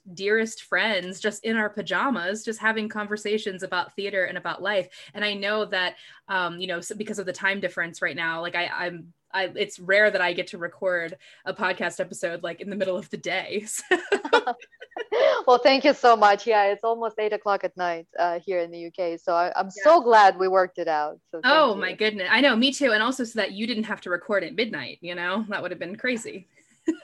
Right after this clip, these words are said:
Speaker 2: Oh, I don't know. It could have been really good. Who knows? <laughs> Maybe we should do another one. We'll try. <laughs> We'll see. <laughs>
Speaker 1: Great. We'll, we'll have a part two. <laughs>
Speaker 2: We got, we gotta have a part two. We're gonna have post, uh, post, uh, Rise Up with Arts.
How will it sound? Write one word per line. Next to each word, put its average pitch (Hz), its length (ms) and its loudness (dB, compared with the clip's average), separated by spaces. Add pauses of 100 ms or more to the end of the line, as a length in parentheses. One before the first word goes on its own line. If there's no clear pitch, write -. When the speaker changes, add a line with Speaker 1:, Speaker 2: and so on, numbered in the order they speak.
(340)
Speaker 2:
Oh, 294 120 8
I 349 160 12
don't 302 140 12
know. 233 260 12
It 294 100 8
could 392 120 6
have 277 100 2
been 262 140 6
really 254 200 8
good. 247 220 10
Who 254 140 8
knows? 226 480 6
<laughs> 349 300 6
Maybe 311 220 4
we 359 100 2
should 359 180 -2
do 294 100 2
another 269 260 6
one. 240 180 4
We'll 240 160 2
try. 220 380 4
<laughs> 381 560 -4
We'll 247 200 2
see. 240 340 -4 (480)
<laughs> 381 440 -10
Speaker 1:
Great. 269 280 6
We'll, 247 160 4
we'll 254 100 4
have 277 120 2
a 233 60 2
part 233 280 -2
two. 196 400 -2 (160)
<laughs> - 180 -4 (200)
Speaker 2:
We 440 100 6
got, 262 220 8 (100)
we 247 100 -2
gotta 254 180 8
have 233 120 8
a 226 60 4
part 220 300 4
two. 208 140 0
We're 220 80 2
gonna 254 200 4
have 247 220 4 (480)
post, 311 560 4
uh, - 220 6
post, 285 460 2 (100)
uh, 214 180 4
Rise 220 280 4
Up 220 260 4
with 214 180 2
Arts. 196 540 2